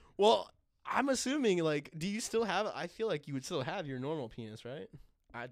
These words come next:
Speaker 2: I don't know. This
Speaker 1: I
Speaker 2: is
Speaker 1: would
Speaker 2: your
Speaker 1: hope.
Speaker 2: what, what we, <laughs> we gotta clarify. I don't
Speaker 1: So hypo-, I, I, I say, I say you still have a
Speaker 2: Okay.
Speaker 1: dick. I still say you have your dick between
Speaker 2: No,
Speaker 1: your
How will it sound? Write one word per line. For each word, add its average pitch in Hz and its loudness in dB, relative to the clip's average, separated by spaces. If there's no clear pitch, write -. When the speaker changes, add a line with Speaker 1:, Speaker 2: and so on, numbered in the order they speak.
Speaker 2:
I 131 -8
don't 120 -10
know. 139 -8
This 160 -4
Speaker 1:
I 151 4
Speaker 2:
is 208 2
Speaker 1:
would 131 -4
Speaker 2:
your 175 4
Speaker 1:
hope. 170 4
Speaker 2:
what, 165 6
what 147 0
we, 143 2
<laughs> 151 -6
we 170 2
gotta 175 4
clarify. 147 -2
I - 0
don't 131 -6
Speaker 1:
So 196 0
hypo-, 233 4
I, 202 4
I, 196 8
I 226 4
say, 175 4
I 180 4
say 202 4
you 175 0
still 175 4
have 156 6
a 185 4
Speaker 2:
Okay. 127 0
Speaker 1:
dick. - -12
I 175 0
still 202 0
say 190 0
you 175 2
have 160 4
your 156 0
dick 143 2
between 151 -2
Speaker 2:
No, 170 4
Speaker 1:
your 185 8